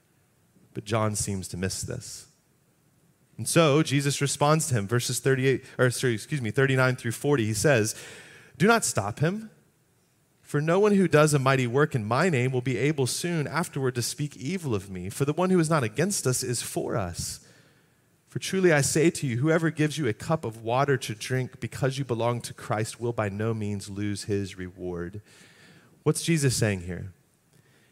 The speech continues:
He's trying to point John and the other disciples to focus on what they're being called to do and to leave the rest up to God. It's to see the advancement of the kingdom as more important than personal ambition.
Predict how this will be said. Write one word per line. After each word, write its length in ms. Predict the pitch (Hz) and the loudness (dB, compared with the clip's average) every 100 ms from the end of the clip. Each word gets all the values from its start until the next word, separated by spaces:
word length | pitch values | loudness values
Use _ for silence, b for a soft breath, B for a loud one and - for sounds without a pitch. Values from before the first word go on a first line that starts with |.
| - | -8
He's 160 | 131 | -6
trying 360 | - 156 156 185 | -4 2 2 2
to 80 | 175 | 0
point 320 | - 156 104 | 0 -2 0
John 380 | 120 127 143 139 | 0 2 4 2
and 80 | |
the 80 | 113 | 0
other 200 | 120 143 | 0 0
disciples 500 | 135 - 107 110 104 - | -2 -2 -2 -2 -4 -4
to 100 | 104 | -4
focus 420 | - 127 123 120 | 0 0 0 -2
on 100 | 107 | -2
what 260 | 110 - | -4 -2
they're 220 | 117 117 143 | 2 4 4
being 280 | 170 170 | 2 0
called 360 | 170 - 156 160 | -2 -2 -2 0
to 100 | 151 | -4
do 340 | 135 143 175 175 b b b b _ _ _ _ _ _ _ _ _ _ | -4 -2 -2 -4 b b b b _ _ _ _ _ _ _ _ _ _
and 80 | 110 | -8
to 80 | - | -2
leave 160 | 113 120 | -2 0
the 100 | 98 | 0
rest 300 | 104 - 101 | 0 -2 -6
up 100 | - | -6
to 100 | 92 | -8
God. 380 | 85 80 78 - 95 _ _ _ _ _ _ _ _ _ _ _ | -8 -10 -12 -16 -20 _ _ _ _ _ _ _ _ _ _ _
It's 160 | 127 - | -4 -2
to 100 | 143 | 0
see 200 | - 180 | 2 4
the 120 | 170 | 6
advancement 540 | 131 123 143 151 165 139 | 4 4 0 0 0 0
of 80 | |
the 60 | 113 | -2
kingdom 500 | - - 147 175 185 | -6 -4 0 2 2
as 180 | 127 117 | 0 -2
more 220 | 120 117 | -2 -2
important 720 | 101 - - 151 156 185 - - b b b _ | -2 -6 -2 -2 -2 -6 -8 -12 b b b _
than 100 | - | -10
personal 500 | 104 - 123 - 101 | -8 -2 0 0 -6
ambition. 640 | 95 90 - - - 113 | -6 -8 -8 -8 -12 -14